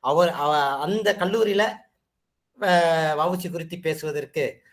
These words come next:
பேசுவதற்கு நல்லதொரு அறிமுகம் கொடுத்து பெரிய அளவுல பேசினாங்க அருள்மொழி அம்மா, ஆ, மேடம். அவங்களுக்கு என்னுடைய நன்றியை தெரிவித்துக் கொண்டு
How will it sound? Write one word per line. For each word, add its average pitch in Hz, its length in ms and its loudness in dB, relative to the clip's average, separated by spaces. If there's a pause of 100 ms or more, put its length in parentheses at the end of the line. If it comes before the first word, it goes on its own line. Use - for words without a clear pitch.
(140)
பேசுவதற்கு 147 480 -6
நல்லதொரு 214 460 2
அறிமுகம் 185 440 0
கொடுத்து 170 360 -2 (640)
பெரிய 202 340 2
அளவுல 202 260 2
பேசினாங்க 151 720 0
அருள்மொழி 151 400 -4
அம்மா, 143 260 -4 (120)
ஆ, 131 220 -6
மேடம். 135 300 -6 (360)
அவங்களுக்கு 156 440 -2
என்னுடைய 135 520 0
நன்றியை 139 420 0
தெரிவித்துக் 143 340 -4
கொண்டு 131 440 -2